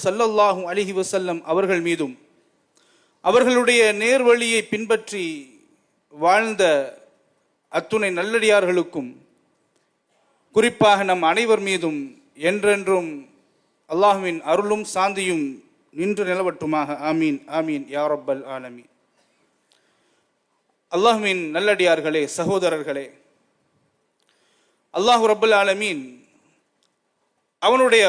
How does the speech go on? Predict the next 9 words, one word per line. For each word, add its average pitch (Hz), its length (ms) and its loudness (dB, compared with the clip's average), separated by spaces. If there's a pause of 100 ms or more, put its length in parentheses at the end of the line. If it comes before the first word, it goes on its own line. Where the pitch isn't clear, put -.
வணக்க 226 380 2
வழிபாடுகளை 214 600 4 (640)
இந்த 185 120 0 (100)
மனித 220 220 2 (100)
சமுதாயத்திற்கு 220 720 0 (100)
கொடுத்து, 185 340 -2 (1500)
அதன் 277 280 4
மூலம் 262 320 4 (1120)
பல 226 140 6